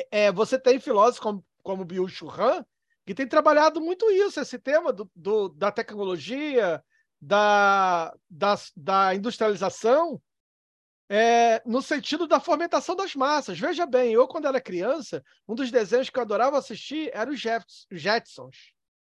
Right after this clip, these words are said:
Não sei se vocês se lembram disso, que vocês são muito novos, né? Eu, eu já tô com quarenta e cinco. Então, <laughs> os Jetsons, eu, eu adorava aquilo. Tu apertava o botão, saía comida, né? É,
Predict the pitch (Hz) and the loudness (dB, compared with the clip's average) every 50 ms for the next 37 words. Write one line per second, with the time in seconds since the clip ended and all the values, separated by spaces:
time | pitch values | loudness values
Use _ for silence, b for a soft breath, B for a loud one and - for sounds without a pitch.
0 | _ _ 190 185 165 - 330 349 - 415 - - 269 240 226 226 202 190 175 180 | _ _ -14 -12 -10 -8 -8 -6 -6 -6 -6 -6 -6 -6 -6 -4 -6 -6 -6 -6
1 | 262 311 - _ _ _ _ _ - 233 240 254 254 294 277 - 294 285 285 302 | -8 -10 -12 _ _ _ _ _ -2 2 2 2 2 0 -4 -6 -6 -8 -6 -8
2 | - 311 202 180 180 175 160 131 127 120 127 160 180 240 294 349 330 214 - 220 | -8 -2 0 2 2 2 2 0 -4 -10 -8 -6 -4 -4 -4 -4 -6 -6 -4 -4
3 | 247 254 277 269 269 262 277 254 247 - 220 214 220 214 - 196 170 147 - - | -4 -4 -6 -8 -8 -8 -10 -10 -6 -4 -2 -2 -2 -2 -4 -6 -10 -10 -12 -14
4 | 175 170 170 143 - 127 b b b b b b b - 202 180 - 170 - - | -12 -12 -12 -14 -16 -20 b b b b b b b -14 -6 -4 -2 -2 -4 -6
5 | - - _ - 269 285 247 - - 220 - - 160 151 143 - _ - - 392 | -14 -18 _ -2 -2 -2 -2 -2 -6 -10 -12 -12 -16 -20 -20 -20 _ 0 2 2
6 | - - 151 156 247 285 381 508 440 - - - 254 254 269 - 370 403 466 480 | 2 2 4 6 6 8 8 6 2 0 -2 2 4 4 4 4 2 2 6 8
7 | 494 508 539 539 539 539 539 605 622 - 330 359 427 523 415 370 - - - 233 | 10 10 10 10 10 8 8 8 8 8 8 6 6 4 4 0 -2 -4 -4 -4
8 | 302 392 392 311 - 320 - 427 370 311 - 392 403 415 427 392 381 233 - - | -2 -2 -2 0 0 0 0 0 -2 -4 -4 -4 -6 -4 -4 -4 -4 -2 -2 -2
9 | 453 494 - 508 440 427 466 - - 220 175 190 247 320 311 254 175 143 120 - | -2 0 0 -2 -2 -2 -4 -6 -8 -10 -4 -2 -2 -2 -2 -4 -8 -10 -12 -14
10 | _ _ _ _ _ _ _ _ _ _ - 180 214 262 330 359 320 214 - 220 | _ _ _ _ _ _ _ _ _ _ -4 0 2 4 4 2 0 0 0 2
11 | 240 254 240 240 240 233 226 226 220 214 208 202 196 190 180 170 156 147 | 2 4 4 6 6 6 8 8 6 6 4 2 0 0 -2 -2 -4 -6